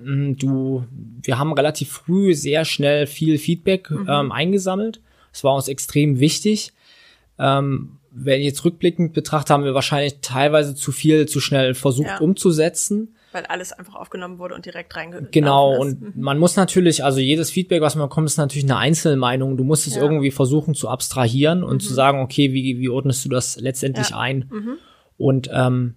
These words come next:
Speaker 1: das Feedback ist extrem wichtig, gerade auch,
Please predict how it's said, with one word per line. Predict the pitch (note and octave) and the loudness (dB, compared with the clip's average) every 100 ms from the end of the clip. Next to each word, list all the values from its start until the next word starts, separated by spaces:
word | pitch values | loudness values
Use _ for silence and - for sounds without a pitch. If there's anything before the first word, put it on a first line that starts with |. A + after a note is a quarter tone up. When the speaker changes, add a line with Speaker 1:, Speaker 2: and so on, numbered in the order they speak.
| _ | _
Speaker 1:
das | B2 - | -8 -2
Feedback | E3 D#3+ C#3 C3+ | 0 2 2 0
ist | B2 - | -6 -6
extrem | B2 - - D#3+ E3+ | -8 -6 2 4 4
wichtig, | D#3+ E3+ - | 2 0 -2
gerade | - C3+ C3+ | 0 2 4
auch, | B2+ | 2